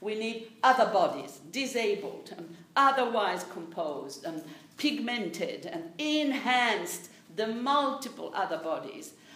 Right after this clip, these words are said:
um, that we possess, and not be so single-handedly focused on the sexed body. And I think that's, that's been my sort of Foucauldian mode all along. People criticize me for not talking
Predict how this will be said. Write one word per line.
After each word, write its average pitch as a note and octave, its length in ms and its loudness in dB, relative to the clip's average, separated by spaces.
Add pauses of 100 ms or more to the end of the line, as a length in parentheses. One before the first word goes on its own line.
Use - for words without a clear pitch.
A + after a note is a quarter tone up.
(140)
um, E3+ 460 -2
that A3+ 200 -2
we G3+ 120 -2
possess, D#3 580 -2
and E3 180 -6
not G#3 340 0
be G3+ 120 -4
so - 300 -6
single-handedly F3+ 1300 -4 (140)
focused - 640 -4
on C#3+ 300 -2 (300)
the F3 60 -6
sexed - 500 -8
body. - 360 -4
And - 100 -14
I - 20 -14
think F3 240 -12
that's, G3 360 -4 (100)
that's F3+ 200 -12
been F#3 240 -8
my G#3 260 -2 (540)
sort G#3+ 180 -8
of - 60 -10
Foucauldian G#3 680 -2
mode F#3+ 320 2 (200)
all A3 280 4
along. F3 440 2
People G3 220 -10
criticize F3 500 -4
me E3+ 80 -4
for F3 140 -10
not F3 240 -8
talking F3 360 -8